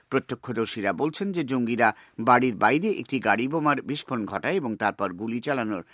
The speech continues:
আরম্ভ করে। পু-, প্রহরীদের, প্রহরীদের সঙ্গে তখন বন্দুকযুদ্ধ শুরু হয়ে যায়।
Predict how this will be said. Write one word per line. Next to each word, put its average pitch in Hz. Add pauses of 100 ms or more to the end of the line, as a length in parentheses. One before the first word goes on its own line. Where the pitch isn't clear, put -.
(140)
আরম্ভ 101
করে। 92 (640)
পু-, 165
প্রহরীদের, 170 (160)
প্রহরীদের 160
সঙ্গে 110
তখন 117
বন্দুকযুদ্ধ 117
শুরু 98
হয়ে 92
যায়। 90